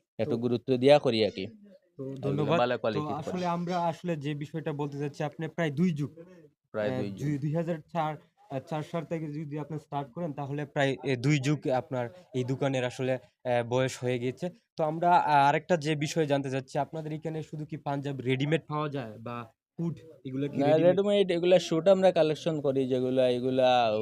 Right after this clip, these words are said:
Speaker 1: রেডিমেডও কালেকশন করি বালা কোয়ালিটির।
Speaker 2: এখানে
Speaker 1: এগুলা
Speaker 2: পাঞ্জাবি বলতে
Speaker 1: আর
Speaker 2: রেডিমেড বা
Speaker 1: রেডিমেড পাঞ্জাবি কালেকশন করি, বিশেষ করে আমরা যেগুলা বালা বালাকে ব্র্যান্ডের কালেকশন যেগুলাকে ওগুলা করি। ওগুলা আমাদের কাস্টমার যেগুলা, এগুলা একটু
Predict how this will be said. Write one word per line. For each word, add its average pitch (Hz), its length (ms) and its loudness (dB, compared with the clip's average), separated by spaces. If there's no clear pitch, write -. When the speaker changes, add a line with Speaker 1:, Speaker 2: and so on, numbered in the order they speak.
Speaker 1:
রেডিমেডও 139 460 2
কালেকশন 123 400 0
করি 117 180 -2
বালা 113 280 6
কোয়ালিটির। 104 560 -2
Speaker 2:
এখানে 165 320 -4
Speaker 1:
এগুলা 110 120 0
Speaker 2:
পাঞ্জাবি 110 420 4
বলতে 131 220 -6
Speaker 1:
আর - 60 -2
Speaker 2:
রেডিমেড 110 560 2
বা 135 60 6
Speaker 1:
রেডিমেড 185 360 6
পাঞ্জাবি 170 300 2
কালেকশন 151 420 2
করি, 135 280 2
বিশেষ 131 280 -2
করে 131 200 0
আমরা 127 260 2
যেগুলা 120 400 2
বালা 127 260 4
বালাকে 113 340 2
ব্র্যান্ডের 123 440 0
কালেকশন 113 440 0
যেগুলাকে 98 420 -4
ওগুলা 95 280 -4
করি। 90 200 -8
ওগুলা - 600 -6
আমাদের 117 220 0
কাস্টমার 143 560 0
যেগুলা, 123 360 0
এগুলা 113 300 0
একটু 110 280 -4